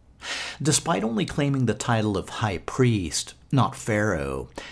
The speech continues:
Menkeper Ra went on to co-rule Egypt with his brother, Susenes the first.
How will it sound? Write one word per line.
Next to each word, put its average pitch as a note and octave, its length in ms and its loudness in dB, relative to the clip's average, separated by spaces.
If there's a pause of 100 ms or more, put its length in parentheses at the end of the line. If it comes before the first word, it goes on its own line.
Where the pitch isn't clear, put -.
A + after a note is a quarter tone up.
Menkeper D3+ 640 2
Ra A#2 320 2
went B2+ 240 0
on C3+ 200 0
to - 100 -2
co-rule G#2+ 720 4
Egypt G#2+ 680 -4
with A#2+ 160 0
his G2+ 160 2
brother, G2 580 0
Susenes F#2+ 640 2
the - 80 -6
first. - 760 -2